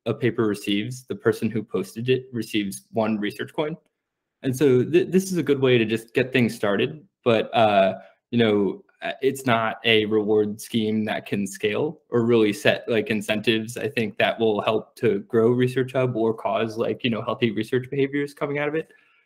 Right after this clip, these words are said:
So, um, kind of, like, part of this project, we'll be iterating on the reward scheme forever, 'cause as, like, dynamics in the community change, as more people come in, um, different incentives are gonna be at play. And so we always have to be conscious of, like,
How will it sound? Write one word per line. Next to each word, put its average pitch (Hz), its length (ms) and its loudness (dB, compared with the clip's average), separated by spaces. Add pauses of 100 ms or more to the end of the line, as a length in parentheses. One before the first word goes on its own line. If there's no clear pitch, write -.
(180)
So, 117 600 8
um, 113 460 -2 (120)
kind 190 180 0
of, 170 100 0
like, 110 180 2 (220)
part 147 160 0
of 127 140 -2
this 107 120 -4
project, - 600 -4 (380)
we'll 139 140 4
be 131 300 2
iterating 151 600 2
on 127 160 0
the 110 100 2
reward 107 320 0
scheme 113 380 -2
forever, 127 580 -4 (460)
'cause 110 460 2
as, 120 400 -2
like, 107 500 2
dynamics 113 480 0
in 117 80 2
the 107 60 0
community 107 420 -2
change, 139 400 2
as 107 100 -2
more 110 180 0
people 107 300 -6
come 113 240 0
in, 127 480 4
um, 107 540 -2 (300)
different 131 300 2
incentives 151 540 0
are 156 80 4
gonna 151 140 0
be 143 160 0
at 135 180 -2
play. 127 460 2
And 120 180 -4
so 127 100 -2
we 120 140 2
always 127 240 2
have 123 160 -6
to 120 80 -4
be 107 140 -2
conscious 104 500 -8
of, 107 160 -8
like, 98 260 -4